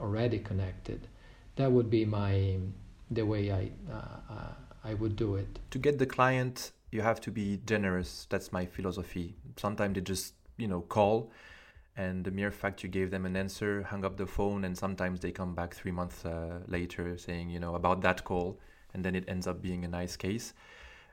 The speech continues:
Speaker 2: But sometimes you really feel that, you know, they just call you because they know you're, you're cheap and they don't <laughs> recognize you as being good.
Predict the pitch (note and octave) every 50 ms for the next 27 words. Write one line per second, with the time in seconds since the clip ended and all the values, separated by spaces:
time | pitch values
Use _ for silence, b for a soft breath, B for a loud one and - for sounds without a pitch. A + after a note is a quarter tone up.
0 | B _ - G#2+ G#2+ G#2 - - - A#2+ A#2+ B2+ B2 B2 A#2 A2 A2 A2 A2+ A2
1 | - - - A2 A2 A2 G#2+ A2+ A2 A2 G#2+ A2 - - A2+ A2 G#2+ G#2 G2+ G2+
2 | G2 G2 G2 F#2+ - - - A#2 A2 G2 G2 F#2+ F#2+ G2 F#2+ G#2 G#2 G#2 - -
3 | A2+ G#2+ G#2 G#2+ G#2+ G2 G#2 G2 - G#2 G2+ G2 F2+ - - G#2 G#2 G2+ G2 G2
4 | G#2 G2+ G2+ G2+ G2 G2 F#2+ F#2 - - G2 F#2 - - - B2+ C3+ C3 - -
5 | - - - A2 G2+ G2+ G#2 G2+ A2 B2 C#3 A#2+ - - - B2 A#2 - A2 A2+
6 | A2 A2 A2 A2 G#2+ G#2 G2+ G#2+ G#2 G2 F#2 F#2 F#2 F#2 G2 G2 F#2+ F#2+ F#2+ F2+
7 | G2+ A2 A#2+ B2 B2+